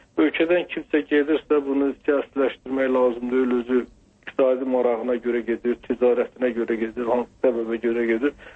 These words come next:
bu özü bilər. Digər tərəfdən mən bayaq heç demədim, dialoqa, dialoq dem-,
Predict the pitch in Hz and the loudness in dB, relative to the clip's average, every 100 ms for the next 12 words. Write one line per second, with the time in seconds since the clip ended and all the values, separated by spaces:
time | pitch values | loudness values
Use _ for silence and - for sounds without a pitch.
0 | _ 147 143 127 120 104 98 - _ _ | _ 2 4 2 -4 -6 -6 -10 _ _
1 | - 196 170 156 156 143 - 180 165 160 | -2 2 2 2 0 0 -2 -2 0 -2
2 | 156 160 143 156 - _ _ - 175 147 | 0 -2 -2 -6 -10 _ _ -2 0 -2
3 | 117 113 - 131 123 120 131 127 - 131 | -2 -6 0 0 0 -2 -4 -4 2 2
4 | 131 127 - - 123 107 | 2 -2 -4 0 0 0